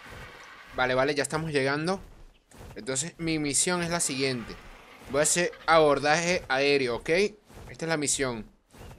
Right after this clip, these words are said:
Voy a caer directamente acá. Y salta. No, no, salta. Vale, abordaje aéreo. Uy, puta madre, justamente voy a caer.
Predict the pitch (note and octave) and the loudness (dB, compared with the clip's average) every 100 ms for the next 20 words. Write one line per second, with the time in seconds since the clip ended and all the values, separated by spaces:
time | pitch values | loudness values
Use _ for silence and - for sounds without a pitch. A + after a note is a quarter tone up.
0 | - B2+ D3+ E3 D3+ D#3 E3+ E3+ E3+ E3+ | -8 -4 0 2 2 2 -2 0 -2 -2
1 | E3+ E3+ E3 F3 G#3+ A3 - - - - | -2 -2 0 2 2 -2 -16 -20 -20 -20
2 | _ _ - - - - _ _ - - | _ _ -20 -20 -20 -20 _ _ -20 -20
3 | - - - _ - - - - - - | -20 -20 -20 _ -20 -18 -18 -20 -20 -20
4 | - - - - - B2+ C3+ C#3 C3 - | -20 -18 -18 -18 -10 -4 0 0 2 2
5 | C#3+ C#3+ A2 - - - - - - - | 2 2 -2 -2 -18 -18 -20 -20 -20 -20
6 | - - - B2 C#3+ D#3+ D3 - E3+ C#3 | -20 -20 -14 -6 -2 -2 -4 -6 -4 -4
7 | A#2 - - - - - - - G#2+ C#3 | -6 -10 -18 -20 -20 -20 -18 -8 -4 -2
8 | D3+ A#2+ A#2+ C3+ D3 D#3+ E3 F3 - F3+ | -2 -4 -2 -2 0 2 4 2 2 4
9 | C#3 G#2+ C3+ C3+ A#2+ A#2+ A#2 A#2 C#3+ C3+ | 2 -2 -8 -6 -6 -6 -8 -10 -10 -8
10 | C3 C3+ C3+ B2 A2+ | -6 -6 -6 -6 -8